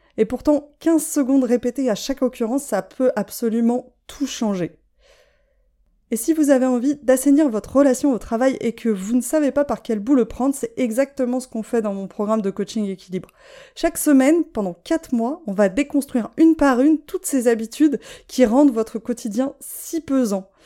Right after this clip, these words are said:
Toutes ces choses que vous vous forcez à faire par peur des conséquences de ne pas les faire, mais qui ont des impacts négatifs sur vous, votre santé, vos relations, votre équilibre.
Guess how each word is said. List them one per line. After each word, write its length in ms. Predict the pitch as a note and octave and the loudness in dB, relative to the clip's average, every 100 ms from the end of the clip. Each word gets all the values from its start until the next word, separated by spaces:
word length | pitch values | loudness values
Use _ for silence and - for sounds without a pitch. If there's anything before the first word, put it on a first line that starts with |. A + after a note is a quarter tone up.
| - - - | -20 -20 -10
Toutes 160 | G4+ | -8
ces 160 | - D#4 | -2 -2
choses 320 | C4 E4 D4+ | 0 0 0
que 100 | - | -2
vous 160 | A3+ G#3+ | -4 -4
vous 120 | G#3 | -8
forcez 440 | - - D#4+ - | -6 -2 -2 0
à 140 | D4 B3+ | -2 0
faire 260 | C#4+ C#4+ | 0 -2
par 200 | - G#3+ | -4 -10
peur 200 | - C#4 | 0 0
des 120 | B3 A#3+ | 2 -2
conséquences 520 | B3 - A3+ B3+ A#3 | -4 -6 -2 -2 -2
de 80 | G#3 | -4
ne 80 | |
pas 140 | F#3+ A3+ | -2 0
les 140 | G#3 | 0
faire, 240 | G#3 C4 A#3 | 0 -2 -2
mais 100 | G#3 | -4
qui 140 | - | -4
ont 60 | A3+ | 0
des 180 | G#3+ | 0
impacts 340 | G#3 G3+ A3+ - | -2 -4 -8 -6
négatifs 600 | A3 G#3+ A3 A3 C#4 B3+ | -4 0 0 0 -6 -6
sur 240 | - G3 | -10 -10
vous, 220 | F#3 G#3+ | -6 -4
votre 300 | A3+ F#3 - | -4 -4 -6
santé, 380 | F#3+ G3+ F#3+ G#3 | -8 -8 -2 -2
vos 160 | G#3 F#3+ | 0 -2
relations, 500 | F#3+ F#3+ F#3 - G3+ | 0 0 0 -6 -6
votre 240 | G3 - | -6 -8
équilibre. 460 | F#3+ - F#3 B3 | -10 -8 -4 -4